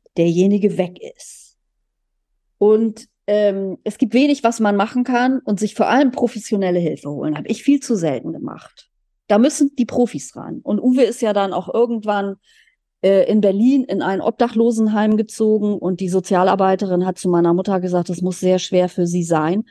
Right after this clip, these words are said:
Und meine Mutter hat geantwortet, "Nein, weil ich endlich weiß, wo Uwe ist."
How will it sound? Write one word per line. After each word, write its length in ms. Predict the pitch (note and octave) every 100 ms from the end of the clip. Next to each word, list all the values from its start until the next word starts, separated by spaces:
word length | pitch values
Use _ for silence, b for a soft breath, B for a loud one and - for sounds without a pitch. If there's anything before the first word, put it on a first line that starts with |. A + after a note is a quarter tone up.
| b b b
Und 160 | - B2+
meine 180 | G3 G3
Mutter 180 | G3+ G#3
hat 160 | G3+
geantwortet, 580 | G3 C#3+ F#3+ F#3 F#3 F#3
"Nein, 440 | F3+ E3+ F3 G#3 G3
weil 160 | E3 F#3+
ich 140 | -
endlich 340 | G#3 A3+ A3 F3+
weiß, 440 | F3 F3+ G3+ -
wo 100 | G3+
Uwe 560 | G#3 A3 F#3+ G3 F#3+ F#3+
ist." 420 | - E3+ - -